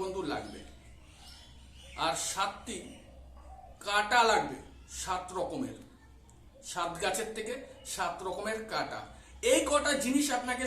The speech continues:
সংগ্রহ করতে হবে। করার পরে যে কোনো শনি অথবা মঙ্গলবার দিন রাত্রে সন্ধ্যে ছটার থেকে রাত বারোটার মধ্যে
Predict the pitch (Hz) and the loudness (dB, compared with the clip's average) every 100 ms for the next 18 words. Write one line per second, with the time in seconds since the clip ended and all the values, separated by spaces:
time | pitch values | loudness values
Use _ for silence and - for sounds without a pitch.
0 | 254 214 202 226 233 247 - 247 269 - | 0 0 0 0 2 0 2 0 -2 -6
1 | - - - 254 277 285 277 277 269 - | -12 -10 4 6 6 4 4 4 4 2
2 | 269 277 294 285 277 - 262 262 269 294 | 2 2 2 2 2 2 0 2 2 2
3 | 208 220 233 226 220 208 233 247 254 233 | 2 0 2 2 2 0 0 2 6 6
4 | - - - - - - - - - 139 | 6 2 -6 -10 -14 -18 -18 -18 -12 0
5 | 185 214 214 165 101 - - - - 220 | 4 4 2 -6 -10 -10 -14 -8 -4 -2
6 | 226 226 - 247 247 277 277 277 254 240 | 0 0 2 2 2 0 -2 0 4 4
7 | - - 240 285 302 311 302 285 226 | 2 4 6 6 4 4 4 2 0